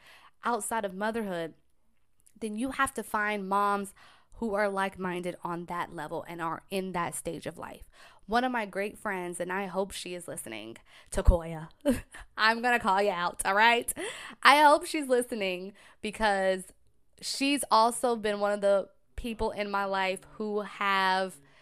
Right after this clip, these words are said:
impacted me so much and given me such great advice. And I admire her more than she thinks. I admire her more than she probably even knows, all right?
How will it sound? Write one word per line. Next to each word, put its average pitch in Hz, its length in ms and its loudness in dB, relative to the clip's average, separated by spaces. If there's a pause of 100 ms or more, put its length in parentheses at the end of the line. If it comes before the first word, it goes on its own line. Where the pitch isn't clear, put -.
(1080)
impacted 214 540 -2
me 196 160 -6
so 190 260 -2
much - 500 -10 (260)
and 190 640 -4
given 208 460 -4
me 190 520 -6 (540)
such - 760 -2
great 196 200 -4
advice. 165 640 -10 (600)
And 214 120 2
I 247 240 8
admire 226 420 2
her 220 120 -4
more 196 240 -6
than 196 160 -6
she 185 300 -8
thinks. 190 500 -6
I 220 200 -2
admire 180 340 -2
her 190 80 -6
more 196 180 -6
than 233 100 -8
she 294 120 -12
probably 285 340 -4
even 277 220 -6
knows, - 360 -12
all 208 80 -2
right? 247 280 -8